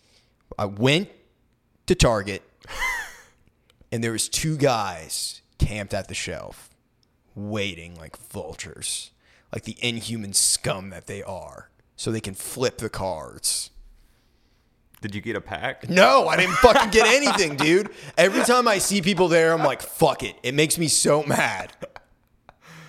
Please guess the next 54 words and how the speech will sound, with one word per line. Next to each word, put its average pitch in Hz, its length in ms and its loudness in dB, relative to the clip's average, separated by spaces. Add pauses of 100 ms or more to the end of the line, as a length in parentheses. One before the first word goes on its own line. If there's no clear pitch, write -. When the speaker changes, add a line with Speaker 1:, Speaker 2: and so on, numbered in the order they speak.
(960)
Speaker 1:
It 156 220 -2
legitimately 170 880 4
upset 135 420 2
me. 123 140 -2
And 127 80 2
I 147 60 4
mean, 185 180 4
I 185 80 6
drive 160 340 6
all 180 200 8
over 160 160 4
the 127 100 -2
city 156 420 4
every 127 220 0
day 135 240 4
'cause 120 140 -2
I 120 100 2
do 123 300 -6
Uber 131 260 0
and 120 140 -6
Lyft, 156 160 2
so 123 120 0
I 120 60 2
can 127 140 -2
just 123 160 -2
go 123 180 0
anywhere 123 460 2
at 120 80 -2
any 127 140 0
time. 135 340 2
So 120 200 0
if 117 140 -4
I, 120 140 2
like, 120 260 0
gotta 135 220 4
take 147 200 0
a 123 40 -4
leak 151 260 -2
or 139 60 0
something, 120 320 -4
I'll 123 80 0
just 117 180 -8
go 135 240 0
pop 147 360 0
into 123 140 -2
Target 117 360 0
and 107 80 -4
see 120 140 -2
what's 107 200 -6
there, 104 260 -4
if 87 60 -14
there's 104 180 -6
anything. 87 440 -10
Speaker 2:
Yeah. 120 220 -8